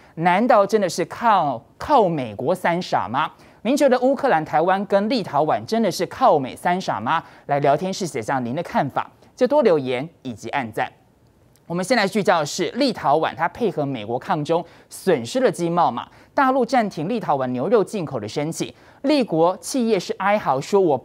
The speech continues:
八年的努力通通都白费了。”美国除了嘴巴呢力挺立陶宛，被说你根本没有提供任何实际的帮助，你到底有没有给他帮忙呢？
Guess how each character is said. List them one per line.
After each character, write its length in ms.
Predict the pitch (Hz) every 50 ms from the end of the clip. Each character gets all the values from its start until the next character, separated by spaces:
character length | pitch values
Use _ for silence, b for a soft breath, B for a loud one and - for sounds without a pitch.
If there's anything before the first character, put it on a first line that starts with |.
| - _
八 360 | - 226 220 220 226 233 240
年 340 | 233 214 185 151 139 139 160
的 180 | 151 165 156 147
努 300 | 147 147 143 135 120 131
力 180 | 175 196 165 143
通 380 | - - - 247 233 226 226 226
通 280 | 226 - 170 160 160
都 160 | 151 156 151 147
白 180 | 147 107 98
费 200 | 110 - 185 151
了。” 180 | 139 135 107 B B B B B B
美 180 | 190 180 165
国 160 | 160 180 220
除 180 | 269 254 226 185
了 80 | 175 180
嘴 200 | - 160 131 120
巴 180 | 135 156 165 170
呢 140 | 165 151 151
力 200 | 180 285 269 226
挺 220 | - 160 139 131
立 100 | 202 240
陶 220 | 214 - 151 139 151
宛， 180 | 156 135 107 - - _
被 140 | - 269 262
说 160 | 226 - 247
你 100 | 226 170
根 220 | 120 - 220 247 254
本 100 | 202 147
没 80 | 139
有 100 | 156 147 127
提 180 | - - 143 139
供 220 | 131 180 175 196
任 160 | 220 247 196 156
何 160 | 127 135 131
实 320 | 127 - - - 139 156
际 160 | 202 - 247 190
的 100 | 139 131
帮 200 | - - 147 156
助， 140 | 165 170 139
你 100 | 147 165
到 180 | 175 277 269
底 100 | 247 190
有 60 | 180 175
没 40 |
有 60 | 196 -
给 140 | - 123
他 220 | 107 110 151 160 165
帮 180 | - 165 170
忙 280 | 180 180 139 117 110 117
呢？ 180 | 135 165 -